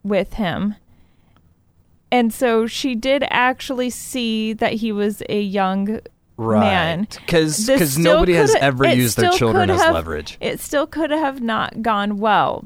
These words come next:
Speaker 1: but she felt fairly confident that this was a legit situation, which it did turn out to be. However, I understand that this still could have been
Speaker 2: No.
Speaker 1: horribly wrong, and that's why I wanted to vomit at the end,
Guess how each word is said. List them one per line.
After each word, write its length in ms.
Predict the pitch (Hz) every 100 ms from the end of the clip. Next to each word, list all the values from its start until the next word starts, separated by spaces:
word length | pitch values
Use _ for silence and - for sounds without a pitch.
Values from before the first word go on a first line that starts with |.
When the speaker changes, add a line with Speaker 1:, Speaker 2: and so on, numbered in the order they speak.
| 214
Speaker 1:
but 260 | 247 180 - _ _ -
she 260 | - 285 254
felt 380 | - 247 - -
fairly 500 | - - 226 240 277
confident 1080 | 294 - 320 294 294 285 233 226 220 247 - - _ - _ _
that 360 | 214 202 226 202
this 200 | 220 214
was 160 | 226 226
a 80 | 226
legit 480 | 220 226 214 220 -
situation, 760 | - 226 262 233 202 - 208
which 180 | 202 202
it 120 | 208
did 180 | 202 208
turn 180 | - 247
out 140 | 226 220
to 60 |
be. 260 | 220 233 190 - - -
However, 600 | - 262 330 392 320 233 -
I 180 | 240
understand 540 | 277 277 277 277 247 226
that 160 | 208 214
this 140 | 247 220
still 260 | - 254
could 160 | 254 302
have 240 | 302 208
been 120 | 190
Speaker 2:
No. 400 | 180 - 185 87 -
Speaker 1:
horribly 340 | 262 262 277
wrong, 320 | 269 294 285 214
and 140 | 214
that's 240 | 214 226
why 300 | 302 254 240
I 180 | 226 240
wanted 340 | 233 233 233 240
to 60 | 240
vomit 460 | 226 233 254 226
at 240 | - 220 214
the 160 | 233
end, 340 | - 262 196